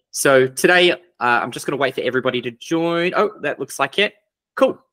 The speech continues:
Awesome. So just once again, welcome everybody. Welcome to the Userback webinar, Small Questions, Big Impact. Uh, I'm joined here, uh, by Matthew Kerr. Um, Matt's been with the company for a few years,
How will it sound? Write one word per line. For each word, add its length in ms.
Awesome. 320
So 160
just 180
once 160
again, 360
welcome 240
everybody. 500
Welcome 260
to 80
the 100
Userback 360
webinar, 340
Small 260
Questions, 600
Big 260
Impact. 500
Uh, 240
I'm 160
joined 340
here, 440
uh, 200
by 200
Matthew 480
Kerr. 560
Um, 340
Matt's 220
been 160
with 120
the 40
company 420
for 480
a 60
few 240
years, 440